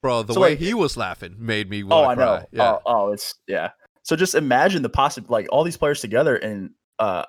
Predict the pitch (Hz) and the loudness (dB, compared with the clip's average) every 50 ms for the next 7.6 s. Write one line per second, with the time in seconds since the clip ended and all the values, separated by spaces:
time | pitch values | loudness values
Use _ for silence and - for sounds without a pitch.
0 | _ - 127 143 151 143 127 131 135 131 131 123 - 104 - 123 120 120 117 104 | _ -4 -2 0 2 2 2 2 0 0 -2 -6 -8 -8 -8 -8 -6 -6 -4 -4
1 | 104 107 - 104 101 104 113 - - 110 - - - - 120 123 123 123 113 110 | -4 -6 -8 -8 -10 -10 -10 -6 -4 -4 -4 -4 -2 0 2 2 2 2 0 -2
2 | - 120 120 113 98 - - _ _ - 110 107 107 87 85 82 _ - 104 110 | -2 0 0 0 -2 -4 -8 _ _ -10 -4 -2 -2 -2 -2 -6 _ -6 -4 -4
3 | 92 82 107 101 - 101 87 90 87 95 - _ - 98 95 87 85 95 - 95 | -2 -2 -4 -6 -8 -10 -10 -10 -12 -14 -14 _ -10 -10 -8 -8 -10 -8 -6 -6
4 | 85 95 - - _ _ _ _ _ - - 151 151 156 151 160 156 160 156 147 | -6 -6 -8 -12 _ _ _ _ _ -2 2 2 4 4 2 -2 -4 -4 -4 -6
5 | - - 120 117 117 110 113 - _ _ _ - 117 123 101 98 107 - - 117 | -6 -6 -6 -6 -6 -8 -10 -14 _ _ _ -6 -4 -4 -4 -6 -6 -4 -2 0
6 | 123 131 123 - - - - - - 127 123 - - 127 110 107 107 110 110 113 | 0 0 -2 -4 -6 -10 -6 -4 -2 -2 -2 -2 -6 -6 -4 -4 -2 -2 -4 -4
7 | 117 110 - 104 104 - - - 127 123 123 | -6 -8 -10 -10 -10 -10 -6 -4 -2 -2 -2